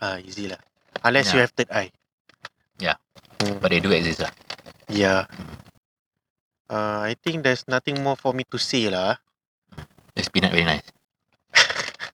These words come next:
Speaker 1: Okay, guys, I think that's all for tonight lah, for this, uh, episode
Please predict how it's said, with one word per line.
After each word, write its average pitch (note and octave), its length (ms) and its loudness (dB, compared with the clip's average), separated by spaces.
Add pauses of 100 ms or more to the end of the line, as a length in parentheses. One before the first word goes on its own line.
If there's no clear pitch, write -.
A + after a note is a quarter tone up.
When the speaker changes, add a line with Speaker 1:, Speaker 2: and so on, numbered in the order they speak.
(1120)
Speaker 1:
Okay, C#3 120 4
guys, C3+ 240 6
I C#3+ 80 4
think G#3 240 0
that's D#3 240 6
all E3 160 8
for - 160 4
tonight C#3 320 2
lah, G#2+ 80 2
for A#2 240 6
this, C3 400 2
uh, A#2 560 4
episode C#3 400 0